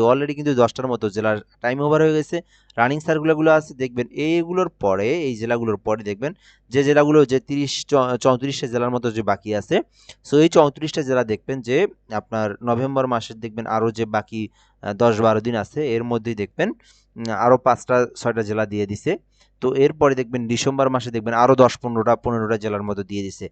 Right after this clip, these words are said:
এইভাবে দিয়ে দেখবেন যে আপনার ডিসেম্বর মাসেই, আহ, বাকি তিরিশটা জেলা কভার করতে পারার সম্ভাবনা আছে। যদি না পারে দেখবেন জানুয়ারি মাসের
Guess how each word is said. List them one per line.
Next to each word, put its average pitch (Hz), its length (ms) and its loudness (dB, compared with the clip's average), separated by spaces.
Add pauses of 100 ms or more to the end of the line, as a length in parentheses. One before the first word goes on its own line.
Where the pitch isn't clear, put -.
(320)
এইভাবে 156 320 2
দিয়ে 131 260 0
দেখবেন 123 340 -4
যে 110 100 -4
আপনার 110 300 -2 (460)
ডিসেম্বর 175 420 -2
মাসেই, 156 420 0
আহ, - 680 -6
বাকি 127 280 0
তিরিশটা 131 400 -6
জেলা 135 280 2
কভার 127 320 2
করতে 135 400 -4
পারার 117 380 2
সম্ভাবনা 117 400 -2
আছে। 104 220 -2 (440)
যদি 123 240 0
না 131 180 2
পারে 175 220 0
দেখবেন 104 340 -6
জানুয়ারি 139 380 2
মাসের 147 440 0